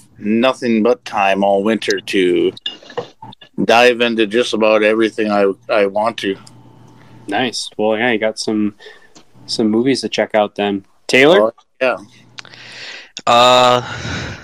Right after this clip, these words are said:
Speaker 3: I'd say really the only horror stuff I've seen lately was, uh,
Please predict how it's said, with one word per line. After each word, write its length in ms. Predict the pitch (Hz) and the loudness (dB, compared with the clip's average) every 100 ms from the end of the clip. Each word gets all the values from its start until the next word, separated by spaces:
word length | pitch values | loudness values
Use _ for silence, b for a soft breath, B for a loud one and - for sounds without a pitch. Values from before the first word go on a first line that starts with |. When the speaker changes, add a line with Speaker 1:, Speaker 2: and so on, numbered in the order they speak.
| B - | B -6
Speaker 3:
I'd 100 | - | -2
say 480 | 156 156 151 143 143 110 B _ b b b b _ | 0 2 2 2 0 -6 B _ b b b b _
really 140 | - 151 | 0 0
the 100 | 113 | 0
only 160 | 123 110 | -2 -2
horror 300 | 104 113 117 | 0 0 0
stuff 280 | - 104 | 0 -2
I've 100 | 104 | -2
seen 300 | - 110 101 | -2 -2 -2
lately 500 | 95 104 82 98 95 - _ _ b b b b _ _ - | -2 -2 0 0 -2 -6 _ _ b b b b _ _ -6
was, 320 | 90 92 92 | -2 -2 0
uh, 240 | 90 82 | 0 -2